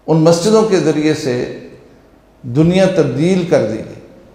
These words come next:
आप हैरान होंगे कि उंदलस फतह हुआ, और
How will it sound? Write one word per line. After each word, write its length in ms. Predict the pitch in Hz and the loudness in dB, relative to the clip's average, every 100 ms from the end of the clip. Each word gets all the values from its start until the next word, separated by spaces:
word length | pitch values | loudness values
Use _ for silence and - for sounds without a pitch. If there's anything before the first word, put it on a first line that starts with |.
| - _ _ _ _ _ - - | -20 _ _ _ _ _ -20 0
आप 240 | 135 139 | 2 2
हैरान 420 | 131 139 170 180 | 2 4 4 4
होंगे 300 | 139 120 110 117 - - - - - - - - - - - - 156 | 2 2 0 -2 -6 -12 -18 -20 -20 -20 -20 -20 -20 -20 -20 -6 -2
कि 60 | 170 | 2
उंदलस 560 | 170 190 208 202 - | 4 6 4 2 0
फतह 320 | 170 165 185 170 | 0 2 2 2
हुआ, 280 | 165 - - - - - - - _ _ _ _ _ _ _ | 0 -2 -6 -12 -18 -20 -20 -20 _ _ _ _ _ _ _
और 220 | 156 170 | 4 6